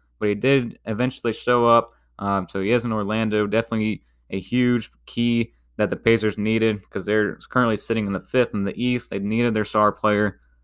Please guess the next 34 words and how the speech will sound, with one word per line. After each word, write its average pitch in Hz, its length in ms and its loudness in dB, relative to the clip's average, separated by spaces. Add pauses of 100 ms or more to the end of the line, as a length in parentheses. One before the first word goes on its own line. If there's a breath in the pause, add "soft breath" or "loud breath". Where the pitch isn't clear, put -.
(440)
Um, 95 580 0 (580)
but 107 140 4
it's - 160 0
not 139 240 6
Oladipo 110 800 2 (100)
who's 107 140 -4
been 110 200 -2
the 101 80 -6
star 107 280 0
player 107 320 -2
for - 120 -10
the 98 100 -4
Indiana 101 320 -2
Pacers. 98 480 -4 (400)
It's - 120 -10
actually 110 380 -4
T 131 300 -8
J 120 260 2
Warren, 101 600 2 (320)
who's 110 160 -6
been 113 220 0
exceptional. 101 920 0 (340)
I 104 60 -6
mean, 98 140 -2
since 131 260 -4
coming 117 340 0
back, 110 280 2
he's 113 140 -4
blown 113 640 2
the 101 140 0
roof 110 460 2
off 107 240 4
of 98 80 -6
stadiums. 104 560 -2